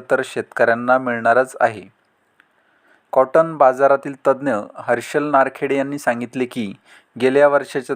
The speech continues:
तुलनेत संपूर्ण देशभरात कापसाची लागवड तब्बल चौदा टक्क्यांनी घटली आहे.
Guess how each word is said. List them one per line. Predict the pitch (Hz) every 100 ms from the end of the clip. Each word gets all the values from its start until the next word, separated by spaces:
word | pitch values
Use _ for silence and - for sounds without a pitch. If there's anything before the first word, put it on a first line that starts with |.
| 123
तुलनेत | 131 135
संपूर्ण | 127 127 117 131 135
देशभरात | 127 127 127 127 -
कापसाची | 117 - - 120 123
लागवड | 110 110 131 117 - _ _ - - _ -
तब्बल | 120 131 139
चौदा | - - 135 131 139
टक्क्यांनी | 139 139 147 147 151
घटली | 131 -
आहे. | 113